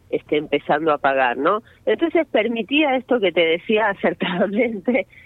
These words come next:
eh, esta fun-, este funcionario, que nosotros lo que necesitamos es que esta, siempre queremos que se incluya la gente, ¿no? Esta frasecita que siempre escuchamos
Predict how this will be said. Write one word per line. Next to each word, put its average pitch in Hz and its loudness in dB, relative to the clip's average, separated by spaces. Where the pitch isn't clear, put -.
eh, 139 0
esta 143 -2
fun-, 147 -6
este 143 -4
funcionario, 180 0
que 202 2
nosotros 226 0
lo 269 0
que 190 2
necesitamos 196 0
es 226 -4
que 254 -2
esta, 247 0
siempre 440 0
queremos 269 0
que 233 0
se 208 -4
incluya 185 0
la 139 2
gente, 135 -2
¿no? 196 2
Esta 214 -2
frasecita - -2
que 175 -2
siempre 175 -2
escuchamos 131 -2